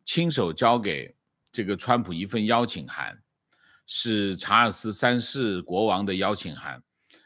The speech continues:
邀请川普再次访问英国。那么现在呢，斯塔默通-，斯塔默通过这个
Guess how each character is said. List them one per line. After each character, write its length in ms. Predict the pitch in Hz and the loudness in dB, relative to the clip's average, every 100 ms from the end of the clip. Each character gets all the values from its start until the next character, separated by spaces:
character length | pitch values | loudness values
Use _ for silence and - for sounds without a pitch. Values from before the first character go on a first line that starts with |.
| _ - | _ 4
邀 220 | 131 135 | 6 6
请 280 | 123 92 85 | 4 -2 -4
川 280 | - 120 117 | 0 0 0
普 160 | 73 | -6
再 300 | 69 - 180 | -12 2 4
次 200 | 123 - | 4 -2
访 200 | 87 71 | -8 -10
问 160 | 65 71 | -12 -14
英 160 | 71 71 | -14 -16
国。 240 | 57 50 _ _ _ _ _ _ _ _ _ | -20 -20 _ _ _ _ _ _ _ _ _
那 100 | 113 | 0
么 100 | 123 | 2
现 240 | 120 165 | 4 4
在 140 | 147 127 | 6 4
呢， 120 | 110 | 4
斯 140 | 104 | 0
塔 180 | - 117 | 2 2
默 160 | 101 107 | 4 0
通-， 380 | 98 127 131 - | 0 0 0 -2
斯 220 | - 151 | -4 0
塔 160 | 110 | 0
默 200 | 98 117 | 2 2
通 280 | 95 123 127 | 0 -2 0
过 180 | 127 117 | 2 2
这 180 | 101 110 | 2 -2
个 540 | 92 95 87 85 73 | 0 0 0 -4 -6